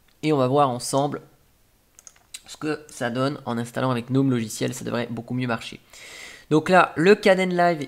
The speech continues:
ici, bah, il est dans sa version dix-neuf zéro huit, donc on a bien des logiciels beaucoup plus récents. Alors, je vais mettre à jour, puisqu'il me demande de mettre à jour.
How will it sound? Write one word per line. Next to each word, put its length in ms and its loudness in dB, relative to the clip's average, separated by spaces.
ici, 580 -8
bah, 240 -4
il 160 -2
est 100 0
dans 140 -8
sa 140 -10
version 400 -8
dix-neuf 560 -6
zéro 300 -2
huit, 360 -4
donc 160 -10
on 80 -8
a 80 -4
bien 300 2
des 200 2
logiciels 540 0
beaucoup 340 0
plus 180 -4
récents. 520 0
Alors, 180 -12
je 120 -16
vais 60 -16
mettre 200 -16
à 40 -16
jour, 360 -10
puisqu'il 340 -14
me 60 -6
demande 300 -10
de 100 2
mettre 260 -6
à 40 -10
jour. 500 -2